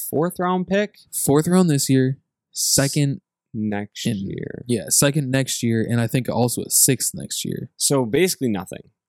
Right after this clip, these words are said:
Speaker 2: Essentially nothing yet.
Speaker 1: I mean, a second rounder, you might be able to find some gem. Maybe
Speaker 2: Yep.
Speaker 1: able to get somebody. They're not bad. Second rounders are pretty valuable
Speaker 2: Yep.
Speaker 1: in the N F L, but
Speaker 2: I just can't figure out,
Speaker 1: Dang.
Speaker 2: if I'm not wrong, they gave Teddy Bridgewater a decent contract
Speaker 1: Yeah.
Speaker 2: after.
Speaker 1: I like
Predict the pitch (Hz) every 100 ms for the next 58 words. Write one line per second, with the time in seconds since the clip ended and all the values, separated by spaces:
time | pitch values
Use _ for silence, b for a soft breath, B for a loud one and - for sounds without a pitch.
0 | _ _ - 135 147 127 127 113 110 104
1 | 185 180 160 - 254 233 175 160 160 143
2 | 135 135 131 135 123 127 117 110 123 120
3 | 104 117 113 117 110 B B B 165 160
4 | 160 147 143 - 123 123 127 147 170 160
5 | 120 117 113 117 165 151 131 127 120 107
6 | 127 107 104 104 101 104 104 104 107 101
7 | 104 101 - _ _ _ _ _ _ _
8 | 226 233 - 202 151 170 151 156 135 113
9 | - _ _ _ _ _ _ _ _ _
10 | _ _ _ 143 165 156 202 175 110 139
11 | 170 120 113 123 139 170 196 139 - _
12 | _ - 151 123 135 127 113 107 110 110
13 | 127 - 110 120 120 110 98 180 262 196
14 | 98 - 127 123 - 107 208 196